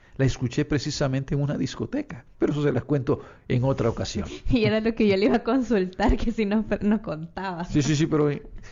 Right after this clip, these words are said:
Speaker 1: no, y porque no voy a ter-, no terminaría, y como solo le quiero dedicar un día a este tema de la,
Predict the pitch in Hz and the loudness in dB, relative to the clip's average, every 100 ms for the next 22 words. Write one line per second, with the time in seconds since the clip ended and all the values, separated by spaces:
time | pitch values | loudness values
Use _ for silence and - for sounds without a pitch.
0 | - 320 151 185 208 190 135 117 131 113 | -14 -8 0 4 6 6 4 0 -2 0
1 | 131 - - _ - 285 330 330 135 156 | -2 -4 -10 _ -20 -14 -12 -8 -2 2
2 | 170 165 165 143 139 147 165 147 135 127 | 4 4 4 -2 0 0 0 0 0 0
3 | 147 139 117 120 113 - - 147 139 131 | 2 2 0 0 0 -2 2 4 4 2
4 | 151 139 123 117 - 127 139 123 139 139 | 2 2 4 2 2 0 0 0 2 2
5 | 117 117 - 120 135 120 110 104 98 | 2 0 -4 -4 -2 -2 -4 -4 -8